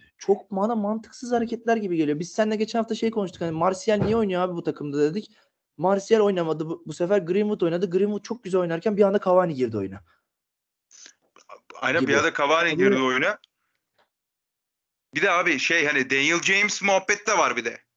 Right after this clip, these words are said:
Speaker 1: <laughs> İlk on bir oynayan adam satıldı ya.
Speaker 2: <laughs>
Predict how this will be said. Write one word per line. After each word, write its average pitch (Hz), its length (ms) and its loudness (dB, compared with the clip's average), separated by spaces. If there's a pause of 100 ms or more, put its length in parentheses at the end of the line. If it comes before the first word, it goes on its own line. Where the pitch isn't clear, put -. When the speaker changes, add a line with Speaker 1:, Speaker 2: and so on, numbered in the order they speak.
Speaker 1:
<laughs> - 1160 -14
İlk 170 180 -2
on 208 140 6
bir 220 60 8
oynayan 202 300 8
adam 220 140 4
satıldı 190 420 2
ya. 165 220 4 (640)
Speaker 2:
<laughs> - 360 -4